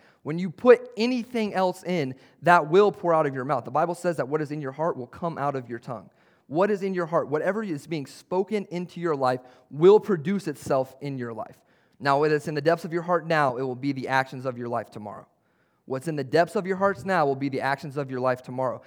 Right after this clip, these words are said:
And if you are absorbing consistent untruth, maybe just because something is true does not make it truth.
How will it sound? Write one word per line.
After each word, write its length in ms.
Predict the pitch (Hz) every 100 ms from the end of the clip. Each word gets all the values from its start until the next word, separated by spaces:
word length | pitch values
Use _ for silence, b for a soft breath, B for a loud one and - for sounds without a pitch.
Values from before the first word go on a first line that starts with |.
| b b
And 140 | 143
if 120 | 139 165
you 160 | 180
are 160 | 175 151
absorbing 680 | 135 135 123 156 202 202 190
consistent 840 | 170 135 - - 214 - 208 - b b b b _ -
untruth, 760 | 233 311 233 180 127 110 - _ _ _ _ _ _
maybe 300 | 170 269 269
just 200 | 208 254
because 320 | 233 254 220
something 360 | 247 220 220 202 -
is 240 | 277 247
true 220 | - 185
does 120 | 160 170
not 140 | 160
make 180 | 160 156
it 120 | 143
truth. 340 | - 214 143